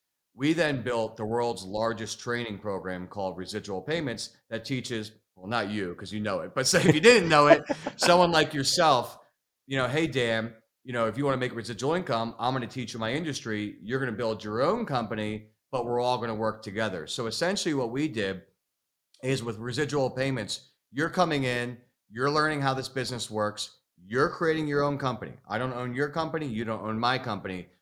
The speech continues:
but as a collective, as a Costco model, we are all working together, going to similar banks, similar payments companies, similar terminal providers, similar X, Y, and Z,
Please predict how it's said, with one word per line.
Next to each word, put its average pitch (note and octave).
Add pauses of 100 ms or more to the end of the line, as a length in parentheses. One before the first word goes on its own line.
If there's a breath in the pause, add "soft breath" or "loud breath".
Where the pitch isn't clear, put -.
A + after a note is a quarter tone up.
(160)
but B2+
as B2
a A#2+
collective, B2
as G#2
a G#2
Costco C3
model, G#2 (420)
we B2+
are B2+
all B2
working B2
together, A#2+
going A#2
to G#2+
similar A2+
banks, A2
similar A#2
payments A2
companies, A2
similar A#2
terminal A2
providers, G#2+
similar A2+
X, A#2+
Y, G#2+
and G#2
Z, B2+